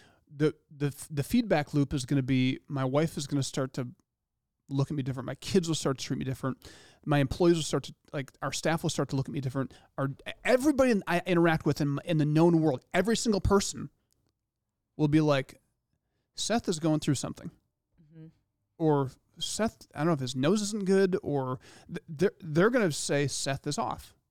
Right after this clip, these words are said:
Speaker 1: right? That's, that's the normal feedback loop.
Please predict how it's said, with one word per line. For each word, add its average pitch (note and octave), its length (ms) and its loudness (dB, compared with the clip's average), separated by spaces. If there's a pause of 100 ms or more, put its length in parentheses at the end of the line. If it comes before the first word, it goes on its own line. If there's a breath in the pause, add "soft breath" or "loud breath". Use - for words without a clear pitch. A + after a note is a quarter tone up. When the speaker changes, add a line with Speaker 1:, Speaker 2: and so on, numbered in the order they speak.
(120)
Speaker 1:
right? C#3+ 220 -4 (920 loud breath)
That's, F3+ 440 -4
that's E3 260 -2
the E3 100 -2
normal D3+ 380 0
feedback - 480 -6
loop. - 220 -12